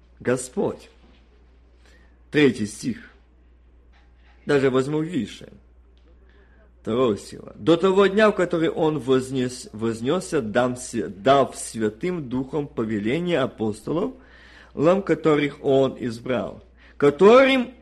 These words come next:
и явил себя живым по страдании своём со многими верными доказательствами. Продолжение сорока дней явилась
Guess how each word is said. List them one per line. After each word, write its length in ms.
и 80
явил 540
себя 480
живым 720
по 160
страдании 680
своём 840
со 220
многими 500
верными 520
доказательствами. 1000
Продолжение 840
сорока 540
дней 560
явилась 840